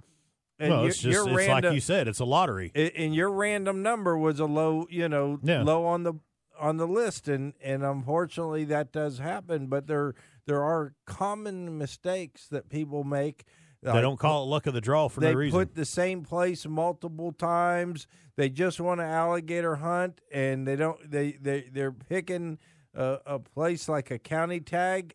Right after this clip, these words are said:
Speaker 1: and they still put week one instead of week four. You know, those little things like that can really help because, eh, eh, don't ask me why, everybody wants to be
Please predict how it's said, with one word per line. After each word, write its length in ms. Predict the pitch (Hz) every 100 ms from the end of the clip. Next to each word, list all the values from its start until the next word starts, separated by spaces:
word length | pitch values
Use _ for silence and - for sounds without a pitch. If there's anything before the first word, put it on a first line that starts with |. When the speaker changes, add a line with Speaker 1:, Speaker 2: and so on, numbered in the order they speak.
| _
Speaker 1:
and 160 | 151 151
they 100 | 156
still 300 | - 185 185
put 300 | 135 175 180
week 320 | 151 175 180 -
one 500 | 175 202 180 107 85 _ _ _ _ -
instead 400 | 151 - 170 165
of 160 | 151
week 200 | 165 160
four. 540 | - 165 190 175 95 76
You 160 | 139 156
know, 160 | 170 165
those 320 | 175 208 -
little 260 | 196 202 190
things 460 | 170 190 190 180 156
like 240 | 151 135
that 420 | 160 170 185 -
can 240 | - 143 131
really 500 | 135 175 226 214 185
help 420 | 156 190 160 127 _ _ _ _ _ -
because, 480 | 156 160 165 147 - _ _ _ _ _ _ _
eh, 100 | 175 - -
eh, 60 | - _ _ _ _ 143
don't 200 | 180 214
ask 180 | 226 214
me 120 | 190
why, 340 | 165 190 214 180
everybody 460 | 165 202 214 202 202
wants 240 | 196 190
to 100 | - 175
be 320 | 185 185